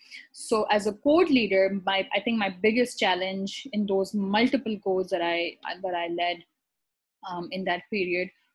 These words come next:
one big challenge that was, that would always make me feel guilty was that, um, when you're performing those chest compressions,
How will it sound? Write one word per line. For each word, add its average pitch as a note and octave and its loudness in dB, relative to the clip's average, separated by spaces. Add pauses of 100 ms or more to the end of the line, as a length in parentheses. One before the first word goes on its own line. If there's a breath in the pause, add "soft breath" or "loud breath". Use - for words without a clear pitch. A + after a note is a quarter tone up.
(180)
one A#3+ 4
big A#3 2
challenge G3 0
that G3 -2
was, F#3 -6
that G3 -6
would G3 -8 (100)
always A3 0
make G3 0
me G3+ -4
feel G3+ -6
guilty F#3 -4
was F3+ -8
that, F3 -4 (540 soft breath)
um, F#3+ 0
when G#3+ -2
you're B3+ 4
performing F#4+ 2
those D4 0
chest A#3 -2
compressions, F#3+ -8